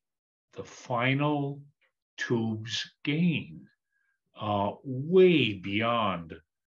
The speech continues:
what that, uh, puppy I just showed you a moment ago could ever accomplish. Um, the p-,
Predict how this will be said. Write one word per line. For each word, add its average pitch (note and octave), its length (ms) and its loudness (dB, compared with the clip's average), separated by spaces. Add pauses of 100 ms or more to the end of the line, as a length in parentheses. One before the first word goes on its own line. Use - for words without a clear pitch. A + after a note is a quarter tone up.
(140)
what G#2+ 340 -6
that, G#2 300 2 (200)
uh, F2+ 360 0 (420)
puppy C3 460 0
I G2 160 2
just G#2 280 -4
showed A2 440 -4
you G#2+ 200 -4
a F#2+ 80 -2
moment G#2 520 -2
ago E2+ 580 -6 (540)
could G#2+ 200 0
ever A2+ 320 4
accomplish. G2 1120 -6 (400)
Um, F#2 580 -2 (1900)
the A#2+ 80 0
p-, - 180 -14